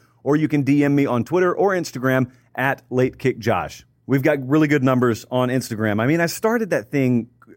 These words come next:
literally a month and a half ago, really. I started taking it seriously a month and a half ago. We're up over three thousand,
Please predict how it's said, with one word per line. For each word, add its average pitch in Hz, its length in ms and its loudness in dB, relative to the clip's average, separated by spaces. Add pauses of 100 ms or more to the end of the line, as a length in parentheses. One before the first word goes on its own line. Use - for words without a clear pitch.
(140)
literally 170 560 2
a 113 80 2
month 139 240 0
and 110 80 0
a 101 40 -2
half 131 280 -2
ago, 143 240 0
really. 143 440 -2
I 127 60 -8
started 143 320 -2
taking 143 300 -2
it - 80 -6
seriously 139 380 0
a - 20 2
month 123 160 2
and 117 100 -2
a - 20 -2
half 120 200 0
ago. 113 160 0
We're 110 160 2
up 117 100 -2
over 107 140 0
three 117 180 -2
thousand, 107 460 0